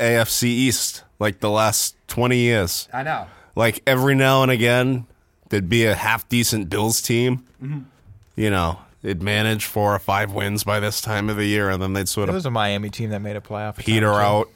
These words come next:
Speaker 2: Yeah.
Speaker 1: Uh, there's your L A Chargers, and then,
Speaker 2: Which
Speaker 1: uh, the Broncos and the,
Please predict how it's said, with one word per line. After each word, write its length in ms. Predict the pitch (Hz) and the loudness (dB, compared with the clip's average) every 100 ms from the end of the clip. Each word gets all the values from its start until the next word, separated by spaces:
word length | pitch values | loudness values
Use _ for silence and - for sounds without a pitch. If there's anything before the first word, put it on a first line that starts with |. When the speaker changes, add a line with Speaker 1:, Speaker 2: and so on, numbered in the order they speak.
| - _ - | -20 _ -14
Speaker 2:
Yeah. 300 | 127 107 90 - _ - | -12 -12 -14 -20 _ -4
Speaker 1:
Uh, 460 | 92 90 87 85 92 | 0 2 2 0 -4
there's 520 | - - 101 110 110 117 | -12 -10 -2 0 2 2
your 180 | 107 | 0
L 220 | 104 107 104 | 2 2 2
A 100 | 98 | 0
Chargers, 500 | - 98 92 82 80 | 0 2 2 -2 -4
and 140 | 85 | -2
then, 320 | 90 87 87 - - _ - _ _ - - - | 0 0 -4 -8 -20 _ -20 _ _ -20 -18 -6
Speaker 2:
Which 100 | 92 | -2
Speaker 1:
uh, 220 | 95 92 | 2 0
the 160 | 87 95 | 0 -2
Broncos 580 | 113 107 107 110 101 | 0 0 0 0 0
and 180 | 98 92 | 0 -2
the, 160 | 87 | -2